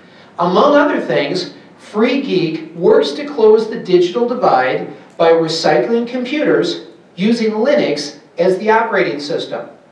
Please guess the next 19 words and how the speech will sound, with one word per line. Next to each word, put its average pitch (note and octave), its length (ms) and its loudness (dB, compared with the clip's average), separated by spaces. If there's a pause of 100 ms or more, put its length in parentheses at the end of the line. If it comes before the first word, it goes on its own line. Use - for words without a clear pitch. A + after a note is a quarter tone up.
(580)
Why D#3 220 2
Linux? F#3 680 -2 (560)
Because G#3 360 -2
Linux C4 640 -2
is G3 160 -2
a F3 180 0
free B3 680 -6
open B3 380 2
source E3 380 -2
operating E3 600 0
system, G3 720 -4 (180)
which G3+ 260 0
means G3+ 260 -4
that F#3+ 120 0
it E3+ 100 -2
is D#3 120 -6
free F3 360 0
of - 80 -6
cost - 640 0